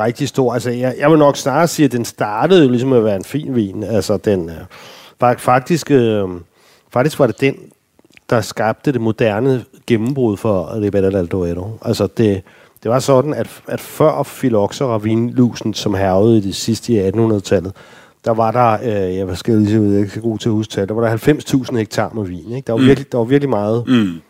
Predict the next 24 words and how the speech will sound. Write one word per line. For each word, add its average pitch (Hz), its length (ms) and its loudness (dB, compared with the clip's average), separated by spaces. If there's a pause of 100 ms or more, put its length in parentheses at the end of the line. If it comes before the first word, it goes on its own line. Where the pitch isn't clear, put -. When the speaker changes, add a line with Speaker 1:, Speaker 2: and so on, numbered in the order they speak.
(240)
Speaker 1:
virkelig 139 220 0
et 120 60 -2
stort 127 280 -4
vindistrikt. 113 600 0 (1040)
Og 139 180 2
så 143 140 2 (180)
døde 123 220 4
det 113 100 2
ligesom 113 240 0
ud 104 320 -4
med, 101 480 2
med, 90 480 0 (640)
med 113 120 -2
Phylloxera, 127 800 0
ikke? 139 240 -2 (120)
Øh, 104 580 2
så 117 260 2
i, 110 400 -2
i 143 40 -8
nitten 120 260 2
toogfirs, - 920 -2 (680)
da, 110 80 2
da, 113 220 -2
da, 107 140 0